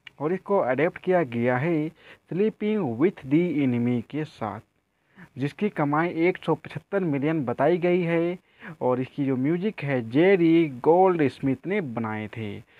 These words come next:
और बहुत ही मधुर म्यूजिक दिए थे। बात करें कास्टिंग के बारे में, तो बात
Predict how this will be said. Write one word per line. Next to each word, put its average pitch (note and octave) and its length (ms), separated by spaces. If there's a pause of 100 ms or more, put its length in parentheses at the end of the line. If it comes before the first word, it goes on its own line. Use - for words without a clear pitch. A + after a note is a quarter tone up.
(240)
और B2 100
बहुत F3+ 400
ही D#3+ 100
मधुर D3+ 460
म्यूजिक C#3 400
दिए A2 280
थे। G#2+ 300 (520)
बात C3+ 300
करें F#3+ 260
कास्टिंग D#3+ 480
के E3 140
बारे C3+ 420
में, F3 360 (600)
तो C#3+ 100
बात C#3 320